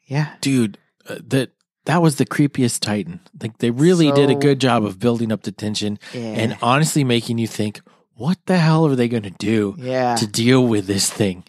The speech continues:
Speaker 1: It was madness.
Speaker 2: Yeah.
Speaker 1: I was surprised at how short it was, but I'm okay with it. I was ready to move on.
Speaker 2: Yeah, I mean, I thought maybe they'd get another episode out of it,
Speaker 1: Yeah.
Speaker 2: but I'm, which is cool that they did such a big plot point
Speaker 1: Mm-hmm.
Speaker 2: in two episodes.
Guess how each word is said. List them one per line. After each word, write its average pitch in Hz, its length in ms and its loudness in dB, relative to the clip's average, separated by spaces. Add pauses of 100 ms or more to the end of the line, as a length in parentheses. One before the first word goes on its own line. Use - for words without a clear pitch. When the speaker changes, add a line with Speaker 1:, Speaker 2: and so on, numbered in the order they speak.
Speaker 1:
It 147 60 -18
was 123 160 -14
madness. 113 680 -6
Speaker 2:
Yeah. 123 140 -6
Speaker 1:
I 196 40 4
was 277 160 0
surprised 247 440 0
at 185 60 0
how 233 120 0
short 175 340 -2
it 131 100 -2
was, 123 400 -2
but 131 240 0
I'm 120 180 -4
okay 170 280 0
with 127 200 0
it. 110 160 -6 (260)
I 135 100 -4
was 170 180 -2
ready 156 280 0
to 143 100 -4
move 139 240 -6
on. 117 360 -6
Speaker 2:
Yeah, 151 220 4
I 165 80 2
mean, 180 220 0 (260)
I 165 100 2
thought 165 220 0
maybe 147 220 4
they'd 143 180 2
get 131 120 2
another 117 300 2
episode 110 380 -2
out - 180 -10
of 107 100 -10
it, 156 100 0
Speaker 1:
Yeah. 117 180 -4
Speaker 2:
but 120 120 0
I'm, 123 260 -4 (280)
which 123 380 -2
is 123 140 -2
cool 214 380 2
that 120 200 -2
they 113 140 -2
did 120 260 -2
such 120 220 -4
a 101 60 -2
big 107 240 -4
plot 107 260 -6
point 120 320 -4 (160)
Speaker 1:
Mm-hmm. 120 160 -6
Speaker 2:
in 139 160 2
two 120 200 2
episodes. 90 540 -6